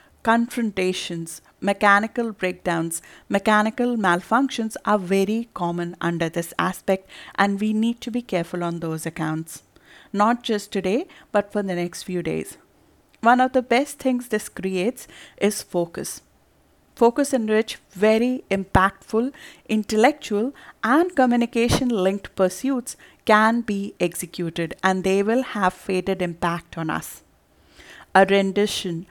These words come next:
a speech, a creative performance, words and action linked to it take us to another experience, and they can become source of inspiration at thirteen degree Gemini,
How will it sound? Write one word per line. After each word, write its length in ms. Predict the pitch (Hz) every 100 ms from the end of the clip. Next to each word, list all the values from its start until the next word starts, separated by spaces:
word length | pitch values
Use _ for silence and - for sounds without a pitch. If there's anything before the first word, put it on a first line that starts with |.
| - - -
a 100 | 202
speech, 640 | - - 214 208 185 - - - -
a 60 | 196
creative 640 | - 233 240 254 254 226
performance, 680 | 196 - 190 185 180 170 - - _
words 460 | 202 202 220 233 -
and 140 | 269
action 560 | 226 196 - 208 202 196
linked 240 | 196 233
to 160 | 233 190
it 180 | 185 - - - -
take 260 | 277 285 294
us 220 | 302 -
to 260 | 208 208 -
another 480 | 190 185 170 180 175 -
experience, 720 | 170 - - 175 165 160 185
and 160 | 175
they 100 | 190
can 180 | 185 202
become 300 | 196 190 202
source 520 | - - 180 196 196
of 140 | 185 170
inspiration 760 | 165 - 175 175 190 - 214 - - - -
at 260 | 196 185 -
thirteen 440 | 196 196 214 220
degree 320 | 196 175 180
Gemini, 520 | 175 226 247 202 185